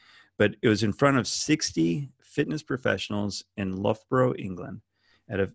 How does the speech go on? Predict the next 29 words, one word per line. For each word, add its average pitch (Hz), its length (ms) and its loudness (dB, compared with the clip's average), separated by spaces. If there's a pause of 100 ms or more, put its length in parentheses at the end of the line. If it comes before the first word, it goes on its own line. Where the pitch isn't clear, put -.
at 98 100 -4
a 95 100 -6 (160)
fitness 120 300 -2
conference. - 560 -10 (500)
And 104 420 0
I 104 80 0
had 127 220 0
them 147 140 0
for 127 180 0
an 107 60 0
hour, 95 300 -4 (720)
you 113 80 -12
know, - 60 -14 (120)
captive 131 460 -2
audience. - 520 -10 (440)
And 104 300 -4
so 107 120 -4
I - 20 0
was 101 100 -4
gonna 123 200 -2 (180)
teach 143 240 -4
them 120 180 -2
a 98 60 -6
sales 90 340 -6
process 95 520 -10
of 87 100 -12
selling 107 340 -4
fitness, - 540 -12 (640)
and 110 520 0